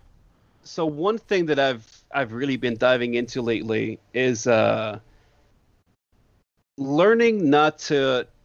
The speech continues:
get rid of certain aspects of yourself. I talked a little bit about this when I was doing the shadow work episodes.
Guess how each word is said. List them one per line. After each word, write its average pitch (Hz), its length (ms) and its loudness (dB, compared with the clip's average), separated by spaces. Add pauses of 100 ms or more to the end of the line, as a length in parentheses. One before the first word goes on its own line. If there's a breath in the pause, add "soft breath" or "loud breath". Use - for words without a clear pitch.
(300)
get 143 240 -2
rid 131 280 -4
of 123 120 -2
certain 117 540 -6
aspects 117 460 -6
of 113 100 -8
yourself. 104 380 -6
I 120 60 2
talked 190 220 -2
a 147 40 -6
little 151 200 2
bit 127 100 0
about 120 200 0
this 117 180 -6
when 127 60 -4
I 117 40 0
was 113 120 -4
doing 123 160 -6
the 117 80 -8
shadow 131 280 0
work 117 200 -6
episodes. - 720 -10